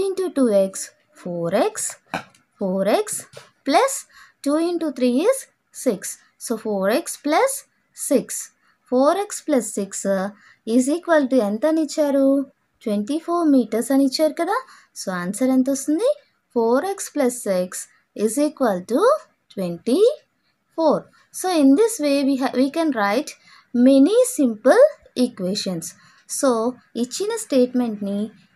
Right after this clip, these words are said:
దాన్ని బట్టి మనం ఒక సింపుల్ ఈక్వేషన్ని ఎలా ఫ్రేమ్ చేసుకోవాలో చూసుకున్నాం కదా. So, now let's see some more examples. Look at example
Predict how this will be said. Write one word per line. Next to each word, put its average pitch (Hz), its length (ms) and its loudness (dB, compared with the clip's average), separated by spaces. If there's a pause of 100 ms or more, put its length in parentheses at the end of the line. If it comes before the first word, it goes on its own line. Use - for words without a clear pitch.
(180)
దాన్ని 240 400 2
బట్టి 254 380 -2 (440)
మనం 233 240 0
ఒక 240 100 -4 (120)
సింపుల్ 240 440 -4
ఈక్వేషన్ని 208 680 -2 (480)
ఎలా 208 160 0 (120)
ఫ్రేమ్ 277 260 4
చేసుకోవాలో 269 500 0
చూసుకున్నాం 277 540 -2
కదా. 349 180 0 (600)
So, 311 80 -2 (140)
now 320 100 2 (120)
let's 269 280 -2
see 262 160 2 (560)
some 254 280 4
more 427 200 2 (300)
examples. 190 640 -6 (1080)
Look 415 180 0 (140)
at 285 140 4 (240)
example 254 520 4